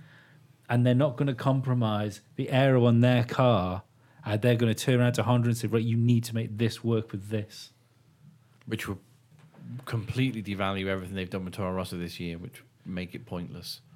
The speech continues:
Speaker 1: It would devalue it. It's your mileage, isn't it?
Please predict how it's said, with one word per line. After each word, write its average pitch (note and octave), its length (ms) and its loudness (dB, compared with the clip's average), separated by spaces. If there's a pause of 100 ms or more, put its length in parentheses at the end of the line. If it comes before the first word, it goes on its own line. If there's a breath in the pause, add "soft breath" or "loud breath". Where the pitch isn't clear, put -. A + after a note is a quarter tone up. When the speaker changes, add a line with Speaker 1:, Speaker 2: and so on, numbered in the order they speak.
(640 loud breath)
Speaker 1:
It G#3+ 40 4
would G#3+ 160 8
devalue A3 560 4
it. F3 100 6
It's D#3+ 160 2
your F3+ 180 6
mileage, D#3+ 480 6
isn't F3 200 6
it? D#3 160 4